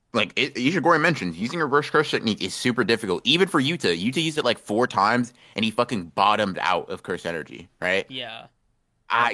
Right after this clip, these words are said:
Speaker 1: Yuki, Yuki's gonna use it twice for massive injuries, and then gonna have a domain level energy on top. I don't know.
Speaker 2: Yeah.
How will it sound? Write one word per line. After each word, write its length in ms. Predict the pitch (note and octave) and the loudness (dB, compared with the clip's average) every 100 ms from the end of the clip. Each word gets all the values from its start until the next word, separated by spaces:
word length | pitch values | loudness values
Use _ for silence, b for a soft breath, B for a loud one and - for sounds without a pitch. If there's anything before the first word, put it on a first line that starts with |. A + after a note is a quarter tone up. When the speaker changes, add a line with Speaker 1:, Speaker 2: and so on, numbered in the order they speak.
| A2+ | -2
Speaker 1:
Yuki, 300 | C3+ E3+ F#3+ | -4 0 0
Yuki's 480 | C3+ A#2+ C3 E3 | 0 -4 -4 -4
gonna 160 | C#3 D3+ | -2 -2
use 140 | C#3+ | 0
it 140 | B2 - | -2 -4
twice 480 | - G#2 G#2 C#3+ C3+ | -2 2 4 2 -2
for 180 | A#2 | -2
massive 560 | F#2+ F#2+ F#2 A2+ A#2+ G#2+ | 0 0 -2 -2 -4 -4
injuries, 480 | G2 G2+ B2+ C3+ A2 | -2 -2 -2 -2 -2
and 100 | G2+ | -4
then 100 | A2 | -2
gonna 120 | A#2 | -2
have 140 | A2+ G2 | -2 -4
a 40 | |
domain 520 | F#2+ F#2 F2 F#2 A2 | -4 -2 -2 0 0
level 400 | A2 G#2 G#2+ E2 | -2 -2 -6 -8
energy 380 | - G2 G#2+ A#2+ | -4 -2 -2 0
on 140 | G2 F#2+ | -2 0
top. 220 | B2+ - | -2 -2
I 120 | - A#2+ | -2 0
don't 120 | D3+ | 2
know. 340 | F#3 G3+ E3+ C3 b | 2 2 0 -6 b
Speaker 2:
Yeah. 120 | - | -20